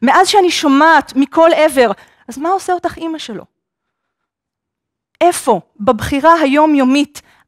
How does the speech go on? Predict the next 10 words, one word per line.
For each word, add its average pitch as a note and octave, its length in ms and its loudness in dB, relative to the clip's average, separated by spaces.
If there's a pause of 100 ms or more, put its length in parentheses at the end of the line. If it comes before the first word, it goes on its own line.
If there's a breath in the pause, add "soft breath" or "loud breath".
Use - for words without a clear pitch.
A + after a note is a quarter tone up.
אני A#3+ 220 2
מתפקדת D4+ 680 -2
כהורה? C4 280 0
איזה C#4+ 160 2
תפקידים E4+ 560 -2
הוריים C4+ 420 -2
אני G3+ 140 -4
ממלאה? F#3 340 -8 (1900)
אני D4+ 140 2
באה D#4+ 160 2